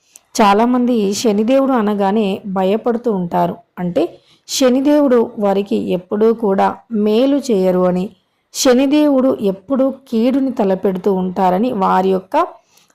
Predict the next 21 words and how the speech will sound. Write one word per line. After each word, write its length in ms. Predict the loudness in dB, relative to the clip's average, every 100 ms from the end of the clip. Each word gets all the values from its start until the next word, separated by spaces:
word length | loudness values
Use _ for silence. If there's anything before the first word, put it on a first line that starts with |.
| -4
అంటే 220 | 0 0
భావన. 540 | 2 2 4 2 -2 -8 _ _ -4
వ్యక్తిగతంగా 800 | 0 0 0 0 0 0 0 0
వారు 280 | 2 0 -2
అలా 220 | -2 0 0
అనుకుంటూ 580 | 0 -4 -2 -2 0
ఉంటారు. 520 | 0 -2 -2 0 0 -4 _ _ _ -4
కానీ 640 | 0 0 0 0 0 -2 -4
నిజానికి 760 | 0 0 2 0 0 -4 -4 -4 -2
అలా 240 | 0 0
కాదు. 420 | -2 -2 -2 -2 -10 _ _ _
ఈ 180 | 0 2
రాశి, 400 | 4 4 2 -2 -4 -6 -2
ఈ 180 | 2 4
రాశిల్లో 640 | 4 2 0 0 2 2
అంటే 260 | 0 -2 -4
కుంభరాశిలో 760 | -2 0 2 2 2 0 0
జన్మించిన 580 | 2 0 0 -2 -2 -2
వ్యక్తుల 400 | -2 -4 -4 -4
గుణగణాలు 720 | -2 -4 -2 -2 -2 0 -2
కావచ్చు, 580 | -2 -2 -2 -4 -10 -12